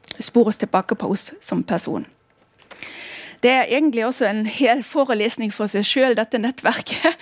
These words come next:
<laughs> så jeg kan bare røre det litt sånn i overflaten. Men viktig er at her selges det våre personlighetstrekk, interesse, særegenheter, hvor vi bor, hvem vi lever sammen med, våre skjepshistorikk,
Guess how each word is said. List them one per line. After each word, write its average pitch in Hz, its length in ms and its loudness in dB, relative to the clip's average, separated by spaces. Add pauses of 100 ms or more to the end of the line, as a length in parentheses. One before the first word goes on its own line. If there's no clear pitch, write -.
(200)
<laughs> - 320 -12
så - 120 4
jeg 220 140 4
kan 247 200 2
bare 214 460 2
røre 247 320 4
det 190 160 -2
litt 214 160 -4
sånn 208 160 0
i - 40 -8
overflaten. 262 680 2 (840)
Men 202 160 2
viktig 233 320 4
er 302 320 2
at - 160 -8 (560)
her 269 160 4
selges 285 480 0
det 226 120 0
våre 208 360 0
personlighetstrekk, 285 960 2 (100)
interesse, 226 720 2
særegenheter, 202 960 0 (560)
hvor 202 160 4
vi 208 140 6
bor, 294 420 4
hvem 202 220 -2
vi 185 80 0
lever 180 240 0
sammen 262 480 4
med, 226 400 0
våre 180 180 -4
skjepshistorikk, - 960 0